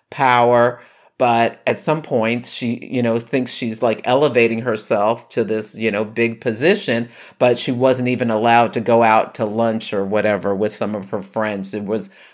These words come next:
very controlled. Control is very plutonic. Clearly, marrying a prince isn't all it's cracked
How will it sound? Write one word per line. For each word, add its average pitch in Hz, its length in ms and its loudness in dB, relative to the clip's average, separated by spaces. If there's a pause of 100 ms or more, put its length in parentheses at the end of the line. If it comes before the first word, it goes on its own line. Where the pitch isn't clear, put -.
(100)
very 143 460 2
controlled. 123 960 0
Control 131 680 4
is 104 180 -4
very 107 380 0
plutonic. 107 800 -4 (380)
Clearly, 135 440 4
marrying 123 460 4
a 107 60 0
prince 117 420 0
isn't 120 320 -2
all 107 540 0
it's - 180 -6
cracked 101 400 -2